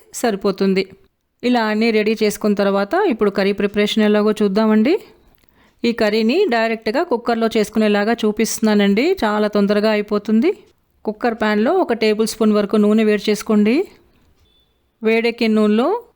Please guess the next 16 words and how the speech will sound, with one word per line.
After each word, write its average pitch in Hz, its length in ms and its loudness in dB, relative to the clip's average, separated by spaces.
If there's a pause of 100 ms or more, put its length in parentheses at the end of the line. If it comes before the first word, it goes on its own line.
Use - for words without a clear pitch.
(140)
ఇంత 233 160 0 (100)
పీసు 214 260 0 (120)
దాల్చిన 208 380 0
చెక్క, 220 260 -2 (400)
ఒక 226 220 -4
స్పూన్ 214 280 0
జీలకర్ర, 202 380 -2 (760)
అర 208 80 0 (120)
స్పూన్ 214 300 0
ధనియాలు, 202 480 2 (560)
ఒక 233 180 -2
బిర్యానీ 208 480 0
ఆకు 190 240 -2
వేసి 196 260 -2
ఫ్రై 233 120 0 (100)
చేసుకోవాలి. 196 580 -2